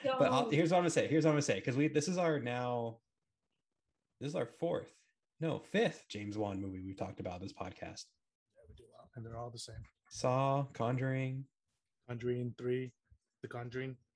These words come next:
Speaker 1: Oh, that wasn't technically him, but still. Oh, and then Malignant, but still.
Speaker 3: There's that one.
Speaker 1: There's a lot of those.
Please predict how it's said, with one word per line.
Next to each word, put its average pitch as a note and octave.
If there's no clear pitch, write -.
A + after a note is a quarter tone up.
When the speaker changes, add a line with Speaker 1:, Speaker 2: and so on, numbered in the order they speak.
Speaker 1:
Oh, -
that A#2+
wasn't B2
technically G#2+
him, G2
but G2+
still. F#2
Oh, A2
and G#2
then G#2
Malignant, G2+
but -
still. G2+
Speaker 3:
There's A2+
that G#2+
one. G#2+
Speaker 1:
There's -
a G2
lot E2
of D#2+
those. -